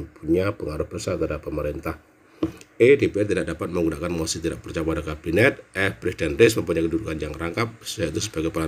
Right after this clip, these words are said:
negara dan kepala pemerintahan. Selain Presiden dan per-, para menteri atau kabinet, negara ris juga mempunyai Senat, D P R,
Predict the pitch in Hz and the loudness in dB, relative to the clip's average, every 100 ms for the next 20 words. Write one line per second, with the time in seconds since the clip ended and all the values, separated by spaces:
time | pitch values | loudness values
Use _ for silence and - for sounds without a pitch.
0 | 80 85 87 87 78 78 - 76 78 - | -4 -4 -4 -4 -6 -8 -10 -10 -10 -10
1 | 76 - 78 - - 78 - - - _ | -10 -8 -12 -14 -12 -10 -10 -14 -20 _
2 | _ _ _ _ _ _ _ _ _ _ | _ _ _ _ _ _ _ _ _ _
3 | _ _ _ _ _ _ _ - 113 151 | _ _ _ _ _ _ _ -6 0 4
4 | 156 135 113 101 123 104 92 87 101 85 | 4 2 0 2 0 0 -2 -4 -8 -10
5 | 82 85 92 92 80 85 87 78 87 82 | -10 -8 -4 -4 -6 -6 -6 -4 -6 -6
6 | 92 - - 90 82 87 87 78 95 110 | -10 -12 -4 -4 -2 -6 -8 -4 -4 -4
7 | - 87 80 76 78 82 - 78 78 69 | -8 -10 -8 -8 -6 -6 -8 -8 -10 -12
8 | - - - 82 78 - 80 101 120 | -18 -20 -4 -4 -2 -8 -4 -2 -2